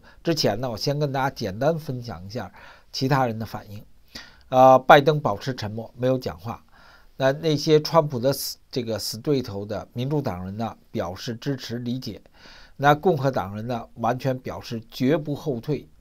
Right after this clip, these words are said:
这个绝不后退。那这个，这个，这个，呃，呃，这是最，这是美国司法史上最黑暗的一天。所以包括，呃，佩顿、科顿，呃，包括克鲁兹。那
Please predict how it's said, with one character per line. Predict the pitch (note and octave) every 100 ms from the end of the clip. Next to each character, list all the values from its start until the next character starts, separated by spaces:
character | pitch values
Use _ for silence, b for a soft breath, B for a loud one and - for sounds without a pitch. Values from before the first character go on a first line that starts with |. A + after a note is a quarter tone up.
| -
这 | A2+
个 | - F#2 - _ -
绝 | C#3+ F3
不 |
后 | - A2
退。 | - G#2 - B B B B B B B
那 | C3+ B2+ G#2 - -
这 | B2+
个， | A2+ G#2
这 | - A2+
个， | G#2 F#2 -
这 | - A2
个， | G#2 F#2 F#2 - _ B B B B -
呃， | G2+ G2 F#2+ F#2 - -
呃， | A#2
这 | D#3
是 | D3 C3+
最， | D3 C#3+ - -
这 | D3
是 | B2+ B2
美 | A#2 A2+
国 | C3
司 | C3 D#3
法 | C#3 B2+
史 | - G2
上 | G#2
最 | A2+ C3+
黑 | B2 D3+ D3
暗 | A#2
的 | F#2+
一 | F#2
天。 | - G#2 F#2+ - B B B
所 | B C#3
以 |
包 | C3+ C3 C#3+
括， | C#3+ D3 B2+ G#2+ F#2 - -
呃， | A2+
佩 | - D3 B2+
顿、 | C3 C3 G#2+ - b b
科 | - D#3 D3+
顿， | D3+ A2+ - b b b
呃， | G#2
包 | G#2 B2
括 | A#2+ B2+ G#2+ F2+ - -
克 | C#3
鲁 | A2
兹。 | G#2 C3+ C3+ - _ B B B B
那 | - C3 B2+